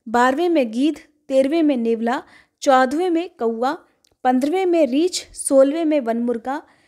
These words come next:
सत्रहवें में गधा, अठारहवें में बिलाव, उन्नीसवें में मेंढक, बीसवें में कछुआ, इक्कीसवें में मछली, बाईसवें में चूहा, तेईसवें में उल्लू, चौबीसवें में जंगली हाथी और पच्चीसवें जन्म में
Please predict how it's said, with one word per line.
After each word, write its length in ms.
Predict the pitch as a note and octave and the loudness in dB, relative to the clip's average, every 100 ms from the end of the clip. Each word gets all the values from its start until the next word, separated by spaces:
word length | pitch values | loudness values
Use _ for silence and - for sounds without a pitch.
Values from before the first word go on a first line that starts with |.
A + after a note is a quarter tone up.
| _ _ | _ _
सत्रहवें 500 | - D4 D4 D#4+ F#4+ | -4 -2 -2 -2 0
में 200 | F#4 D#4 | 0 0
गधा, 280 | B3+ A#3+ B3+ | 0 -2 -4
अठारहवें 840 | D#4 - B3+ - A#3 A#3+ B3 B3+ | -4 -10 -18 -16 -8 -2 -2 0
में 180 | C4 A3+ | 0 -2
बिलाव, 440 | A3 G#3+ A#3 F4 - _ _ _ _ | -4 -4 -2 -4 -8 _ _ _ _
उन्नीसवें 500 | B3+ B3+ D#4 - D4+ | 0 2 2 0 -2
में 140 | B3+ A#3 | -2 -4
मेंढक, 400 | G#3 G#3 D#4 G#4 _ _ _ _ A3 | -8 -6 -6 -6 _ _ _ _ -16
बीसवें 560 | G#3+ C#4 F#4+ - D#4 | -2 2 2 2 -2
में 160 | A#3+ A#3 | -2 -4
कछुआ, 440 | G#3+ G3+ - C4+ - _ _ _ | -6 -8 -8 -8 -8 _ _ _
इक्कीसवें 540 | A#3+ - E4+ E4+ E4 D4 | -14 -4 -2 0 0 2
में 140 | D4 | 2
मछली, 540 | A#3 A3+ - B3 E4+ - _ _ _ _ | 0 -4 -4 -2 -4 -8 _ _ _ _
बाईसवें 640 | G#3+ A#3 A#3+ E4 - G#4 | -4 0 2 0 -2 -4
में 140 | G4+ F#4+ | -4 -6
चूहा, 500 | F#4 C4 A3+ B3 - _ _ _ | -6 -8 -6 -8 -10 _ _ _
तेईसवें 420 | B3 B3 B3+ C#4 | -4 -2 -2 0
में 120 | B3+ B3 | 0 -2
उल्लू, 520 | A#3 G#3+ A3 D#4 - _ _ _ _ | -6 -6 -6 -8 -10 _ _ _ _
चौबीसवें 680 | - B3+ B3 C#4+ - C4+ C4+ | 2 2 2 -2 -2 -2 0
में 280 | A#3+ B3 G#4 - _ | 0 -4 -10 -16 _
जंगली 380 | A3+ C4+ D4+ F4+ | 0 2 4 0
हाथी 400 | D4 A3+ A3+ F#4 F#4 D4 | -2 -8 -8 -8 -8 -4
और 380 | E4+ F#4+ - _ _ _ _ | -2 -2 -6 _ _ _ _
पच्चीसवें 600 | A#3 A#3 - C4+ C4+ A#3+ | -12 -10 -8 -8 -4 -4
जन्म 260 | G#3+ G#3 G#3 | -4 -6 -4
में 260 | G#3+ C#4+ | -4 -4